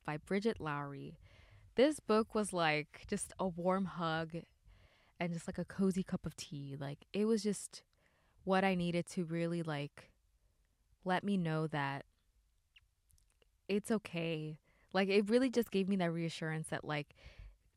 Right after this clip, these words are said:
everything that you're feeling right now is not permanent. It will pass. You know, bad things have happened before, they've passed. Like, is it, it's really not gonna matter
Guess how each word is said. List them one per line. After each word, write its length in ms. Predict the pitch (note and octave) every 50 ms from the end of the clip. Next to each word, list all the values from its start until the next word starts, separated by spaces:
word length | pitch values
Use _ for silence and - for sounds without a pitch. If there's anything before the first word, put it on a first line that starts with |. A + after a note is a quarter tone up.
| _ _ _ _
everything 420 | F3 F#3+ F#3+ G#3+ A#3+ A3 C4+ B3
that 100 | A#3+ G#3+
you're 120 | G#3 F#3 F3
feeling 320 | - - E3+ E3 E3+ F3
right 160 | F3+ F3 F3
now 260 | F3+ F3 F3 F3+ F#3 -
is 180 | - D#3+ D#3+ D3+ - - - _ _ _ _ _ _ _ _ _ _ _ -
not 340 | E3 E3+ E3+ D#3+ D3+ - -
permanent. 540 | - - E3+ D#3+ D3+ C#3+ C#3 C#3 C#3 - - _ _
It 180 | - F#3+ F3
will 320 | D#3+ E3 F3+ F3+ F3+ F3 E3 -
pass. 600 | - - E3 D#3 C#3+ C#3 C#3 C#3 - - - - _ - - - _ _ _ _
You 100 | - F3+
know, 340 | F3 E3 E3 D#3+ D#3 D#3 E3 - _ _ _ _ _ _ _ _ _ _ _ - _ _ _
bad 260 | - F#3 F#3 G3+ -
things 200 | - A3+ G#3 F#3+
have 140 | - F#3+ -
happened 320 | - E3+ E3+ - F3+ F3 E3
before, 580 | E3 - - - F3+ F3 F3 F3+ F3 F3 F3 E3 -
they've 280 | D#3 D#3 D#3 - -
passed. 460 | - - - D#3 D3 C#3+ C#3+ - - -
Like, 140 | D3 D3 -
is 100 | - E3+
it, 120 | G3+ G3 F3+ - - -
it's 240 | F#3 - - - F#3
really 240 | G3+ G#3 G#3 G3
not 220 | F3+ E3+ D#3 D#3 -
gonna 140 | F3 D#3 D3
matter 520 | D3 D3 D3 C#3+ C#3+ D3 C#3+ C#3+ C#3+ D3